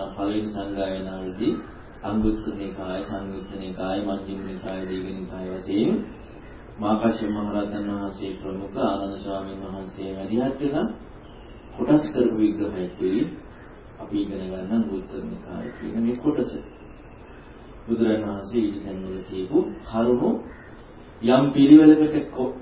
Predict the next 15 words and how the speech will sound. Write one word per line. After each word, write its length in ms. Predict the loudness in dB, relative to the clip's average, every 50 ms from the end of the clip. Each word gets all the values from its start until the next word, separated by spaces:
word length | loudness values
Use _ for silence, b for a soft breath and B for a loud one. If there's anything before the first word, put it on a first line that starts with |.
| -12 -14 -14 -16 -16 -16 -4
එකතු 340 | -2 0 4 6 6 6 8
කරපු 320 | 8 8 8 6 4 4 2 2 2 0
විග්‍රහයක් 560 | 0 -2 -2 0 0 -2 -2 0 -2 -4 -6 -6
තමයි 420 | -8 -8 -8 -6 -4 -2 -2 0 -2 -2 -4 -8 -12 -16 -16 -16 -16 -18 -18 -18 -18 -18 -18 -18 -18 -18 -16 -14 -14 -4
මේ 200 | 0 2 2 2
අංගුත්තර 440 | 2 0 0 -2 -2 -4 -4 -6 -8
නිකාය 420 | -6 -6 -8 -8 -8 -6 -6 -6 -8 -8
තුළ 200 | -6 -4 -4 -2
තියෙන්නේ. 380 | 2 4 4 4 4 0 -6 -10 -14 -16 -16 -16 -16 -16 -18 -18 -20 -20 -20 -18 -16 B B B B B B B
ඉතින් 240 | -14 -4 0 2 4
අද 160 | 6 6 6
දේශනා 520 | 6 8 8 8 8 8 6 6 6 6 6
ටික 200 | 4 2 -2 -2
ගොඩක් 380 | 0 0 2 2 2 0 0
වෙලාවට, 460 | -2 -2 -2 0 0 0 -2 -2 -2